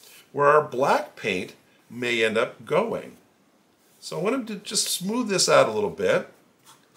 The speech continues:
There we go. And, uh, let's get that. So there we go. So I'm covering the areas I want to paint, but most important, I'm covering up the seams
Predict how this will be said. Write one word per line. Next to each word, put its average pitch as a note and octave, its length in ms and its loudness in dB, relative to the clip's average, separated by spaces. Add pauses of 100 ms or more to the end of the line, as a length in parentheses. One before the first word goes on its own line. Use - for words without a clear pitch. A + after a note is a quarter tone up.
(500)
There - 100 -16
we F2+ 60 -12
go. G3+ 340 2 (220)
And, C3+ 600 0
uh, C#3 340 4 (2000)
let's - 300 -18 (100)
get - 180 -20
that. - 300 -18
So - 160 -14
there G#2+ 80 -8
we G2+ 100 -10
go. C2 160 -14 (440)
So - 160 -2
I'm D3 120 -2
covering G3 600 0 (300)
the D3 140 -6
areas E3+ 280 4
I E3 60 6
want C#3+ 100 4
to B2+ 80 -2
paint, C3 300 -2
but A#2+ 120 -6
most C#3+ 320 -2
important, C#3+ 600 -4
I'm B2 140 -8
covering C#3 360 -4
up - 160 -4
the - 80 -8
seams F3 800 -2